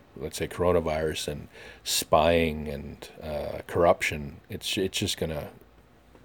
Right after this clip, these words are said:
it's gonna reshape China and the politics over there. The world just won't put up with it. I remember when I was in manufacturing, supplying stores across Canada, I would get the, uh,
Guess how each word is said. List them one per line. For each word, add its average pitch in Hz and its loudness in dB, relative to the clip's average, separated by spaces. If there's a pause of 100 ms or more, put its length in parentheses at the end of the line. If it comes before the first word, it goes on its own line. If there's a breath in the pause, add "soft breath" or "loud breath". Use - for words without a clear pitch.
(280)
it's - -4
gonna 87 2
reshape 95 8
China 98 8 (500 loud breath)
and 85 -2
the 85 -4
politics 104 8
over 82 0
there. - -6 (360)
The 95 4
world 85 8
just 80 -4
won't 80 -2
put - 0
up 107 10
with - 2
it. 69 -2 (360)
I 90 2
remember 87 8 (420 loud breath)
when 87 2
I 87 8
was 85 4
in 87 4
manufacturing, 85 4
supplying 82 -2
stores 82 -2
across 80 -2
Canada, 87 -2 (580 loud breath)
I 82 6
would 78 4
get 82 4
the, 78 -2
uh, 78 -2